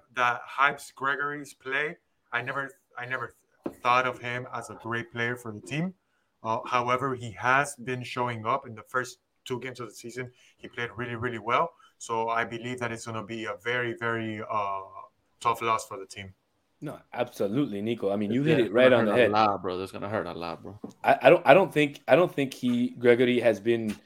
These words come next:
Speaker 2: any one of, of, of our favorites, or we've been, you know, we've been, you know, you know, b-, behind him a hundred percent, you know, since he's been here. I think we've all been very, very critical of him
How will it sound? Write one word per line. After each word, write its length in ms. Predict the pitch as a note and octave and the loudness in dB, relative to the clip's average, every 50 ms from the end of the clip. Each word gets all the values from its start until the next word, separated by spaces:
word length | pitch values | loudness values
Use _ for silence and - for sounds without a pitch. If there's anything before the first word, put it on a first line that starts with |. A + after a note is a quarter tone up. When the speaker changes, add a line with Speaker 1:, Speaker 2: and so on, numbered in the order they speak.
| _ _ _ _ _ _ _ _ - | _ _ _ _ _ _ _ _ 2
Speaker 2:
any 200 | C3 D3+ D#3+ D3 | 4 4 6 6
one 200 | B2+ A#2 A2+ A2 | 4 4 2 2
of, 240 | G#2+ G2 F#2+ F#2 - _ - | 2 0 -2 -6 -12 _ -6
of, 240 | B2+ A#2 G#2+ G2+ - | -4 -4 -4 -4 -2
of 180 | A2+ A2 G2+ | -2 2 6
our 140 | G#2 G#2 G2+ | 6 6 6
favorites, 480 | - - A2+ A2 G#2 A2 A2+ G#2+ - - | 6 4 4 4 4 4 2 2 2 2
or 120 | G#2 G2+ | 0 2
we've 240 | G2+ G#2+ A#2 A#2 G#2 | 2 0 -2 -2 2
been, 360 | - A#2+ B2 A#2+ A#2 A2+ A#2 | 4 4 4 4 2 0 -4
you 80 | B2+ A#2+ | -4 -2
know, 80 | A#2 G#2 | 0 0
we've 260 | G2+ A#2 A2+ G#2+ G2+ | 0 0 -2 0 2
been, 500 | A#2 A#2+ A#2 A2+ A2 A2+ A2 G#2+ G#2+ G#2 - | 2 2 4 2 2 0 0 -2 -2 -4 -6
you 120 | - A2 | -4 -2
know, 320 | A2 G#2+ G2+ G2+ G2+ - - _ _ _ _ _ - - - - | 0 0 0 0 -2 -6 -12 _ _ _ _ _ -20 -20 -20 -14
you 140 | - A2+ G#2+ | -10 -6 -6
know, 200 | G#2+ G2 G2 G2+ _ _ _ _ _ _ _ _ A2 G#2+ G#2+ | -6 -6 -8 -10 _ _ _ _ _ _ _ _ -18 -18 -16
b-, 80 | - - - A2 | -16 -18 -8 -2
behind 440 | - A2 G#2+ - A#2+ A#2+ B2 A#2+ A2 | 0 2 2 4 6 6 6 6 4
him 120 | B2 A#2 A#2 | 2 2 2
a 80 | G#2+ | 2
hundred 200 | A#2+ A#2 A2+ A2 | 2 2 0 2
percent, 480 | - A2 G#2 - - A2+ A2+ A2+ - - | 0 -2 -2 0 2 4 4 4 2 -2
you 80 | A#2 | -2
know, 80 | G#2+ G#2+ | -2 -2
since 220 | G#2 - A#2+ G#2+ | -2 -4 -6 -6
he's 140 | - G#2 G2 | -6 -4 2
been 160 | - A#2 A2+ | 2 2 4
here. 260 | A#2 B2+ D3+ E3 E3 _ _ _ - | 4 2 0 0 -2 _ _ _ -4
I 80 | - G#2+ | 0 2
think 140 | A#2+ A#2 A#2 | 2 4 4
we've 140 | A#2+ A2 | 4 2
all 200 | - A2+ B2 C3 A#2 | 6 10 10 10 10
been 200 | A#2+ A#2 G#2 F#2 | 10 4 4 6
very, 240 | G#2+ A#2+ B2 A#2+ A2+ | 8 8 10 10 8
very 180 | A#2 A2+ G#2+ | 8 4 4
critical 400 | G#2+ - A#2+ A#2 A#2 A#2 A2+ A2 | 2 0 0 0 2 2 2 2
of 80 | G#2+ A2 | 2 2
him 220 | A2 A2+ A#2 - | 0 -2 -2 -4